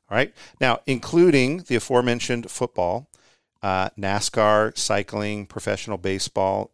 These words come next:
in-stadium entertainment, food vendors, and even the sports page of newspapers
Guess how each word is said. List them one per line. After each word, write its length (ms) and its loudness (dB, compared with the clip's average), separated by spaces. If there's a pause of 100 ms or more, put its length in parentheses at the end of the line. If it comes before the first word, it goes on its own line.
in-stadium 720 0
entertainment, 720 -4 (240)
food 440 2
vendors, 480 2
and 240 -4
even 240 0
the 80 -6
sports 500 -4
page 520 -4
of 160 -8
newspapers 760 -6